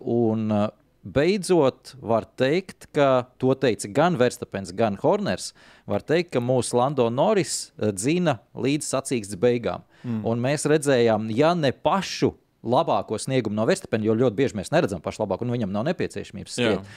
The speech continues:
Speaker 1: Tad šoreiz mēs redzējām tuvu pašu labāko sniegumu no Verstapena, ātruma ziņā tieši, eh, arī no,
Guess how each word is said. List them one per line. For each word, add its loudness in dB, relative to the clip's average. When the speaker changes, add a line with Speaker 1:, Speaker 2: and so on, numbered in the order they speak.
Speaker 1:
Tad -4
šoreiz 4
mēs -4
redzējām 0
tuvu 6
pašu -2
labāko 2
sniegumu -4
no -2
Verstapena, -2
ātruma -2
ziņā 0
tieši, 2
eh, -14
arī 4
no, 0